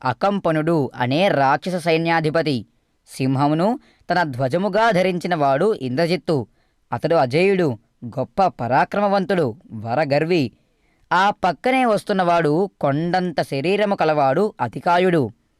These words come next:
ఏనుగును ఎక్కి ఉదయించిన సూర్యుని వలె ఎర్రగా ప్రకాశిస్తున్నవాడు మహోదరుడు. ప్రాసాయుధమును ధరించి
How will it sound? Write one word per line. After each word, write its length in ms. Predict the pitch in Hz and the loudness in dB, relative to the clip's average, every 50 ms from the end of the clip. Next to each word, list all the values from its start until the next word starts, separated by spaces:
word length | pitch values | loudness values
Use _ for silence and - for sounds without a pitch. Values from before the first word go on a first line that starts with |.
| _ _ _ _ - 123 | _ _ _ _ -12 -8
ఏనుగును 580 | 120 117 127 135 147 175 196 196 170 208 190 | -4 -2 0 2 2 2 2 2 0 0 0
ఎక్కి 560 | 185 160 156 147 - - 170 170 165 170 160 - _ _ _ _ _ - | 2 0 0 -2 -2 -2 0 0 0 0 -2 -4 _ _ _ _ _ -6
ఉదయించిన 560 | 127 131 127 - 190 208 214 202 233 226 220 | -4 -2 0 2 2 0 0 0 -2 -2 -2
సూర్యుని 420 | 190 - 196 190 190 185 185 180 | -2 0 0 0 2 0 0 0
వలె 360 | 165 151 147 156 160 143 143 147 _ _ _ _ - - | 0 0 2 2 2 0 0 -4 _ _ _ _ -4 0
ఎర్రగా 580 | 139 135 135 143 160 175 180 175 180 175 175 | 2 2 2 2 2 0 2 2 2 2 0
ప్రకాశిస్తున్నవాడు 1300 | 165 - 156 147 139 - 170 175 175 147 156 - - - 160 160 147 135 131 131 131 175 220 254 - - - - | 0 0 -2 -2 0 2 2 2 0 0 -4 -8 -8 -4 -2 -2 0 2 2 2 2 2 0 0 -2 -6 -8 -6
మహోదరుడు. 800 | 127 127 120 131 147 165 170 165 170 165 170 170 151 127 104 107 _ _ _ _ _ _ _ _ _ _ - | -4 -2 0 2 2 2 2 2 0 0 0 0 0 -2 -2 -6 _ _ _ _ _ _ _ _ _ _ -2
ప్రాసాయుధమును 840 | 139 143 143 156 165 - 202 196 208 208 214 190 202 202 208 202 | 2 4 4 4 2 2 2 4 4 4 2 2 0 0 0 -2
ధరించి 640 | 170 135 151 151 165 160 151 - 170 165 165 165 156 | -2 -2 -2 -2 -2 -4 -4 -2 0 0 0 0 -2